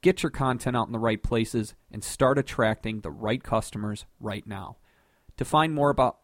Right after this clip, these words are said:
out about Traffic Magnet Strategy, go to stra-, traffic magnet strategy dot com forward slash special.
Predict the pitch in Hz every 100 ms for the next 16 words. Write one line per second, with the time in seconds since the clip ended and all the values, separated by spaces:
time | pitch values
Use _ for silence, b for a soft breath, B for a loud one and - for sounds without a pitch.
0 | - - 127 127 117 107 - - - 127
1 | 127 131 104 107 107 110 - - 117 110
2 | 107 90 92 104 101 - 117 117 - -
3 | 135 143 151 120 113 113 - - 110 107
4 | 101 101 101 - 107 107 107 b b b
5 | - 123 131 - 107 104 101 - _ -
6 | - - - - -